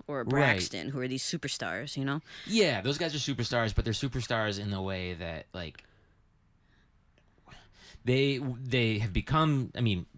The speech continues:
Speaker 2: musically, we don't need to talk about it. We know that they are monsters. They're great, you know, but certainly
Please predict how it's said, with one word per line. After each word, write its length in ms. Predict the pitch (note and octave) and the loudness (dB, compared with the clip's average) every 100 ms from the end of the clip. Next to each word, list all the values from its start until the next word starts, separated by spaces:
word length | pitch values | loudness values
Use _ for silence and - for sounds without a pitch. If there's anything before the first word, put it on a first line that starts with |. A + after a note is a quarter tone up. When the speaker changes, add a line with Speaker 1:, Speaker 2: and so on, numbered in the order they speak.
| - - C3 | -20 -16 0
Speaker 2:
musically, 720 | C3+ D3+ C#3 B2 A2 F#2+ - | 2 4 2 0 0 -2 -4
we 100 | G2+ | 0
don't 160 | A2+ G#2+ | 0 2
need 100 | G2 | -2
to 60 | D#2+ | -2
talk 200 | E2+ E2+ | -4 -2
about 240 | E2 E2 | -4 -4
it. 100 | D2 | -2
We 120 | F#2 | -2
know 360 | F#2 F#2+ F#2 E2+ | 0 0 0 -2
that 180 | F2 - | -4 -4
they 140 | F2+ | -4
are 80 | E2+ | -2
monsters. 480 | E2+ E2 - D#2+ - | -4 -4 -6 -8 -6
They're 100 | D#2+ | -8
great, 400 | F2+ E2+ E2 F2 | -4 -4 -4 -4
you 100 | D#2+ | -6
know, 160 | D#2 D2 | -6 -6
but 100 | - | -2
certainly 640 | A#2+ A#2+ G#2+ G2 F2 | 0 0 2 0 -2